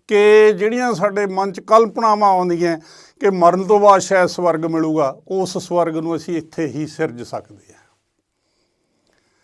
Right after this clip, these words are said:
ਤਰਕਸ਼ੀਲ ਸੁਸਾਇਟੀ ਉੱਨੀ ਸੌ ਚੁਰਾਸੀ 'ਚ ਬਣਦੀ ਹੈ। ਦੋ ਗੱਲਾਂ ਮੁੱਖ ਲੈ ਕੇ। ਪਹਿਲੀ ਇਹ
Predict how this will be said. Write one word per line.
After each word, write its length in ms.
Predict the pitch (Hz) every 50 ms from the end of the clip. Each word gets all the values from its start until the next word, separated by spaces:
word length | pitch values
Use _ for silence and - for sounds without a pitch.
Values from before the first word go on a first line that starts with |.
| _ _ _ _ _ _ _ _ _ -
ਤਰਕਸ਼ੀਲ 400 | 170 160 143 - - 190 180 151
ਸੁਸਾਇਟੀ 580 | - 202 165 - 175 165 151 156 170 165 165 165
ਉੱਨੀ 200 | 160 156 156 151
ਸੌ 140 | - 175
ਚੁਰਾਸੀ 460 | 151 156 165 151 139 123 - - 170 139
'ਚ 80 | 147
ਬਣਦੀ 460 | 143 139 135 123 117 113 131 135 135
ਹੈ। 160 | 139 - - _ _ _ _ _ _ _ _ _ _ _ _ _ _ _ _ _ _ _ _ _ _ _ _ - 160
ਦੋ 300 | 151 151 262 277 285 269
ਗੱਲਾਂ 260 | 240 226 196 175 165
ਮੁੱਖ 300 | 160 156 139 - - -
ਲੈ 160 | 117 107 92
ਕੇ। 180 | - 101 _ _ _ _ _ _ _ _ _ _ _ _ _ _ _ _ _ _ _ _ _ _ _ _ _ _ _ _ _ -
ਪਹਿਲੀ 300 | 196 196 226 233 247 240
ਇਹ 320 | 214 190 202 220 226 220